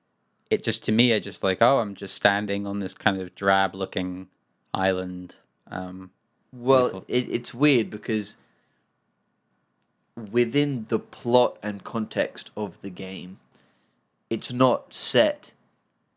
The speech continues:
Speaker 2: within a time period nor within a single place. Um, it's sort of set within a combined idea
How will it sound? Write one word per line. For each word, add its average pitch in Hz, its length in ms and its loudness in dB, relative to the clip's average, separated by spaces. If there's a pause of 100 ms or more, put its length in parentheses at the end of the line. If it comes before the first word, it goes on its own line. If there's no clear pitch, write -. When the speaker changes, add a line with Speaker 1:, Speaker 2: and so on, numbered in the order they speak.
(880)
Speaker 2:
within 110 340 2
a 110 80 2
time 107 360 -2
period 98 580 -6 (320)
nor 107 260 2
within 101 400 -2
a 98 60 -4
single 104 360 -2
place. 120 600 -2 (800)
Um, 95 540 -6 (200)
it's - 360 -10 (180)
sort - 240 -14
of 95 80 -14
set - 400 -2
within 98 600 -6 (840)
a 98 340 -6 (200)
combined 107 680 0
idea 101 840 0